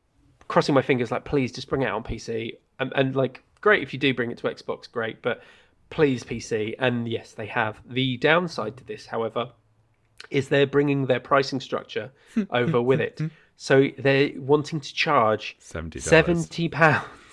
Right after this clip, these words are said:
Speaker 1: Yeah.
Speaker 2: Seventy pounds?
Speaker 1: For, I thought, I thought it was seventy pounds. It might be
Speaker 2: Oh, I thought it was
Speaker 1: seventy dollars then.
Speaker 2: seventy dollars.
Speaker 1: But for digital
Speaker 2: No,
Speaker 1: games,
Speaker 2: but
Speaker 1: that
Speaker 2: it's,
Speaker 1: usually
Speaker 2: it's
Speaker 1: does
Speaker 2: still
Speaker 1: work out, like,
Speaker 2: ludicrous.
Speaker 1: like,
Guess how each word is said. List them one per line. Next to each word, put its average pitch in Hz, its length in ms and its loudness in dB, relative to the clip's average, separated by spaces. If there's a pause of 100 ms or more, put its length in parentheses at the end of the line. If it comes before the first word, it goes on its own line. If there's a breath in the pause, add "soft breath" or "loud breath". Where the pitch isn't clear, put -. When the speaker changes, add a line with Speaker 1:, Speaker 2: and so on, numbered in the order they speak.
(160)
Speaker 1:
Yeah. 127 200 0 (260 soft breath)
Speaker 2:
Seventy 180 520 4 (120)
pounds? 202 580 4
Speaker 1:
For, 131 80 -12
I - 20 -12
thought, 185 180 2
I 175 80 0
thought 202 120 2
it 170 40 -2
was 165 100 -6
seventy 160 280 0
pounds. 135 180 2
It - 20 -2
might 196 160 0
be 151 120 -10
Speaker 2:
Oh, 110 80 6
I 113 40 6
thought 104 180 0
it - 0 -
was 113 140 2
Speaker 1:
seventy - 0 -
dollars - 0 -
then. 101 80 2
Speaker 2:
seventy 110 180 -4
dollars. 87 480 -2 (540 soft breath)
Speaker 1:
But 180 140 2
for 180 100 0
digital 151 600 2 (200)
Speaker 2:
No, 95 180 2
Speaker 1:
games, 92 120 2
Speaker 2:
but 104 80 4
Speaker 1:
that 104 100 6
Speaker 2:
it's, 107 60 6
Speaker 1:
usually 127 240 2
Speaker 2:
it's 123 80 2
Speaker 1:
does 120 140 6
Speaker 2:
still 127 240 6
Speaker 1:
work 95 60 4
out, 95 140 4
like, - 0 -
Speaker 2:
ludicrous. 71 320 -2
Speaker 1:
like, - 280 -10